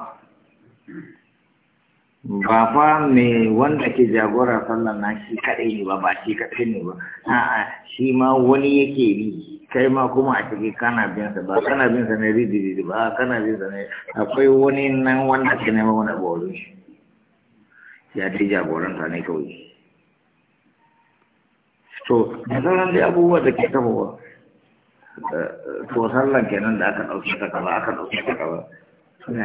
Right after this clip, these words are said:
ya sauran halittu, sauran kayan duniya mutum da ke morewa. Ina morewa da su. Jin nan, ganin nan, zuciyar nan mai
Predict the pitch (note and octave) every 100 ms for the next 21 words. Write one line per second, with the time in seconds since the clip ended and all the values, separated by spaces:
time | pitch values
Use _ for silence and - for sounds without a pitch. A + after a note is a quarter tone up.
0 | G2+ F#2 F#2+ G#2 G#2 G#2+ F#2 C#2+ - -
1 | - A2 A2 A#2 A#2 - - A2+ A#2 A#2
2 | A#2 A2+ A2 G2 G2+ A2 F#2+ F#2 F#2 F#2+
3 | F2+ E2+ G2 C3 A#2 F#2+ F2+ - - -
4 | _ _ _ _ _ _ - D#3+ D3+ C#3
5 | B2 A2 B2 D3 D3+ B2+ B2 A#2+ A2+ -
6 | - - - - - _ _ - G#2 -
7 | B2+ A2 G#2+ E2+ - - - _ _ _
8 | _ _ _ _ _ - G#2+ G#2+ A2 B2
9 | A#2+ A2+ - - - - - - _ _
10 | - A2+ A#2+ D#3 - D3 C#3+ C3 A#2 G#2